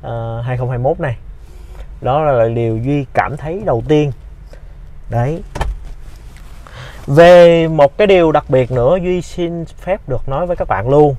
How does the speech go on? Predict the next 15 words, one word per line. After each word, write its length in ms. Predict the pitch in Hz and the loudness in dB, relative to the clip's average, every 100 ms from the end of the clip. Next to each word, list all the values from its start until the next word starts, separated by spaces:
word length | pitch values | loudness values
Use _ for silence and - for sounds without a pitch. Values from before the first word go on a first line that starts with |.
| - - | -8 -12
là 300 | 135 123 113 | -2 0 0
phía 200 | 107 165 | -2 -4
trước 240 | 170 202 208 | -2 0 0
của 160 | 120 139 | 0 2
Duy 340 | 160 165 143 - - - - - - - - - - - - - - - | 4 4 2 -6 -16 -18 -20 -18 -18 -16 -18 -18 -18 -20 -20 -18 -18 -16
sẽ 680 | - - - 143 110 120 170 - - | -18 -16 -6 -4 -2 -4 -6 -8 -4
được 260 | 175 139 - - - | 0 2 0 -8 -10
nâng 380 | 151 170 170 165 | -4 -2 -2 0
cấp 200 | 208 247 - - - | 2 2 -2 -20 -12
lên 420 | - 165 185 170 135 - - - - - - - | -2 2 2 0 -6 -12 -18 -18 -20 -20 -18 -8
một 380 | 123 117 - - | -2 -2 -4 -6
cái 160 | 160 | -6
gọi 180 | 170 110 | -4 -4
là 240 | 123 113 101 - | -4 -6 -8 -12
hub 180 | - 247 | -4 -4